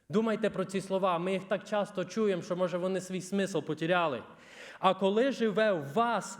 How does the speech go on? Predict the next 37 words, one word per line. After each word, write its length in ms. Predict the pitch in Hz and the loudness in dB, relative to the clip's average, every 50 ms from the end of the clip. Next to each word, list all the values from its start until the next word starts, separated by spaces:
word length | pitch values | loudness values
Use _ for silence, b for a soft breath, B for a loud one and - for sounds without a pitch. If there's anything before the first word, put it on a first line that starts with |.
| 151 139 | -4 0
дух 200 | 147 214 254 240 - - - - - - | 2 2 2 2 0 -6 -12 -16 -2 4
того, 560 | - 220 196 170 151 135 113 98 - - - B B B B | 4 6 6 6 4 2 0 -2 -4 -10 -16 B B B B
хто 220 | - - 214 208 | 0 2 4 4
воскресив 720 | 196 220 214 - 220 196 202 202 - 247 262 269 247 208 | 4 2 0 2 2 2 2 2 2 2 2 2 2 0
Ісуса 480 | 226 - - - 226 226 220 - 226 220 | -2 -2 0 0 0 0 2 2 0 0
із 220 | 160 214 185 151 | 0 0 0 2
мертвих, 680 | 214 220 220 214 196 - - 147 131 120 120 - - B B B B B | 2 4 4 4 2 0 0 0 -2 -2 -2 -4 -14 B B B B B
то 120 | B 208 202 | B 0 0
той, 400 | 208 - 233 233 233 240 254 233 | 2 4 4 4 4 4 0 -2
хто 240 | - - - 226 226 | 0 2 2 2 2
підняв 440 | - 233 180 170 208 202 214 220 | 2 0 0 2 2 4 4 2
Христа 440 | 208 226 233 220 226 - 226 214 220 | 2 0 -2 0 0 2 2 2 2
з 80 | - 180 | 2 2
мертвих, 580 | 214 220 220 220 220 - 196 220 220 220 - B B B B | 2 4 4 2 2 2 2 2 2 0 -4 B B B B
оживить 600 | - 190 180 151 143 208 226 220 240 240 - - | 4 4 4 4 2 2 2 2 2 -2 -2 -2
і 100 | - 208 | 0 0
смертельні 840 | 170 - - 196 180 175 175 180 - 220 220 226 233 240 240 247 240 | 0 2 2 2 4 4 2 2 2 2 4 4 4 2 2 2 0
тіла 360 | 240 233 226 214 202 196 196 | 0 0 2 2 4 4 4
ваші 360 | 190 196 185 190 185 190 208 | 4 4 2 2 2 0 -4
через 360 | 208 - 196 185 175 165 175 | 0 2 2 2 2 2 0
свого 320 | - 170 185 190 190 196 196 | 0 2 4 4 4 4 2
духа, 340 | - 190 196 190 190 190 170 | 2 2 0 2 2 2 0
що 200 | - - 180 170 | 0 0 0 0
живе 340 | 143 170 170 175 180 180 | 2 2 2 4 4 4
в 40 | 175 | 2
вас». 400 | 160 180 165 139 120 - - - B B B B B | 2 2 2 0 0 -4 -8 -16 B B B B B
Ви 120 | B 175 180 | B 0 0
це 160 | 180 202 190 | 0 0 -2
чули? 440 | - - 214 220 214 190 147 120 104 - - - B B B B B | 0 0 2 2 2 2 0 -2 -4 -8 -14 -20 B B B B B
Що 160 | B - 196 175 | B 0 0 2
той 320 | 185 - 233 233 254 269 | 4 4 4 4 4 2
самий 460 | 262 - - 247 233 233 233 233 233 | 0 0 0 2 2 2 2 0 0
дух, 340 | 214 175 220 196 151 135 - | 2 2 2 2 2 0 -2
що 100 | - 202 | -2 -2
Ісуса 520 | 208 - 185 165 - - 233 240 240 254 247 | -2 -2 -4 -4 -2 -2 -2 0 0 0 0
Христа 400 | 247 233 220 226 - 220 202 202 | 0 -2 -2 -2 0 0 2 2
воскресив, 680 | 185 196 196 - 202 185 180 - - 190 165 135 113 | 0 -2 -4 -4 -6 -6 -4 0 0 2 2 2 0